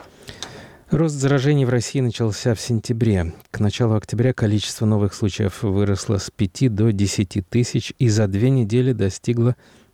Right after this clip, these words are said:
пятнадцати тысяч в сутки. Наиболее высокие показатели сохраняются в Москве. За минувшие двадцать четыре часа в столице России выявлено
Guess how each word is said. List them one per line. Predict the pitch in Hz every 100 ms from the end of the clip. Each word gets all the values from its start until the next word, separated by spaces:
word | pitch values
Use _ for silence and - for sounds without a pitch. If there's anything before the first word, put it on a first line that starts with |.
| _
пятнадцати | 131 - 104 104 - 107 -
тысяч | 98 - 87 - -
в | -
сутки. | - 92 - - - _ _ _ _ _ _ _ _ _ - _ _ -
Наиболее | 120 113 113
высокие | 104 101 104 -
показатели | 92 90 110 127 - 98
сохраняются | - - 107 101 95 -
в | 92
Москве. | 98 98 - 117 131 - - - - - - -
За | 110 135
минувшие | 147 147 - 131
двадцать | 110 120 - 104
четыре | - 117 110 98
часа | - 90 127
в | -
столице | 110 104 107 - 110 107 - -
России | 127 104 - 123 117 113
выявлено | 107 107 110 107 107 104